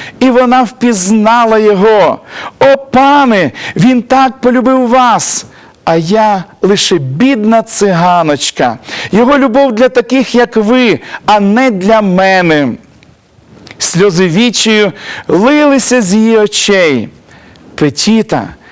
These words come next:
він полюбив і тебе», сказав художник,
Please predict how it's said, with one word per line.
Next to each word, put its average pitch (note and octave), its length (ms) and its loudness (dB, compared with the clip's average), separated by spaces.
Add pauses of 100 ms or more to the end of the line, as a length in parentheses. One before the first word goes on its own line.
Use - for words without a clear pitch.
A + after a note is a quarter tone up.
(260)
він B3 420 0
полюбив A3 680 0 (100)
і F#3+ 80 0
тебе», F3+ 680 -2 (240)
сказав D3+ 460 -2
художник, E3+ 720 -2